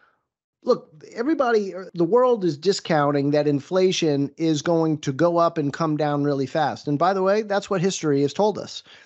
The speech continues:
that when inflation has spiked up over the last forty years, it's come down really, really fast. Well, two things drove, uh, much of, of this inflation.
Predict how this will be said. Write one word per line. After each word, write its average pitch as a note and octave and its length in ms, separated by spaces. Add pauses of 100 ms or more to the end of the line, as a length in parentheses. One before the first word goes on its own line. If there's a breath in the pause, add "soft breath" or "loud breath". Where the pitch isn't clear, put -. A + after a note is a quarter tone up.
that E3 140
when D3 120
inflation G3+ 480
has F3 220
spiked F3+ 400
up D#3+ 200
over D3 220
the C#3 80
last C3 320
forty B2+ 320
years, A2+ 480 (320 loud breath)
it's - 160
come E3 220
down D#3+ 260
really, D3 240
really E3+ 240
fast. - 580 (360 soft breath)
Well, G3 400
two B3 220
things F#3 580
drove, E3 560 (260)
uh, D#3 340
much F3 520
of, D3 280
of D3 220
this D#3 180
inflation. E3 560